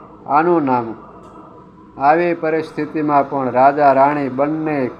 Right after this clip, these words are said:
ખુશ હતા. પ્રભુની ઈચ્છા જ બળવાન છે એવું માનીને તેઓ જીવનારા હતા.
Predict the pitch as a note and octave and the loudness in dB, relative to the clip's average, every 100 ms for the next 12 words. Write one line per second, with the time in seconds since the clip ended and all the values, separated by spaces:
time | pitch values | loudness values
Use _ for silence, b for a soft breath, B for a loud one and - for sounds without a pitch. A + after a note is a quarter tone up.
0 | - D#3+ F#3+ - A#2+ - G#2+ G#2 - - | -8 -6 -6 -8 -10 -6 -6 -6 -10 -20
1 | - - - - C#3 C#3 B2+ D3+ D#3+ D#3+ | -20 -18 -18 -16 -6 -6 -4 -6 -4 -6
2 | D3 B2+ B2 - - - - - - - | -6 -8 -12 -18 -20 -20 -20 -20 -20 -20
3 | - - - - - - - - - - | -20 -20 -20 -20 -20 -20 -20 -20 -20 -20
4 | - - - - - - - - C#3+ D#3+ | -20 -20 -20 -20 -20 -20 -20 -16 -8 -8
5 | - - E3 E3+ F3 E3 C3+ C3 B2+ C3 | -8 -10 0 4 4 4 -2 -14 -8 -6
6 | D3 D3+ D#3 D#3+ D#3 - A#2 A2 A2 - | -2 2 2 2 0 -6 -10 -10 -12 -16
7 | - D#3 F3 F3+ E3 D#3 D#3+ D#3+ D#3+ D3 | -8 -2 0 0 0 0 0 0 -4 -4
8 | B2+ D3 D3 C#3+ B2 A2+ G#2+ A#2 C#3 D#3 | -6 -4 -2 0 -2 -4 -8 -8 -4 -4
9 | D3+ D3 C#3+ C3+ A2+ A2+ A#2+ G#2+ | 0 0 2 2 0 -4 -6 -6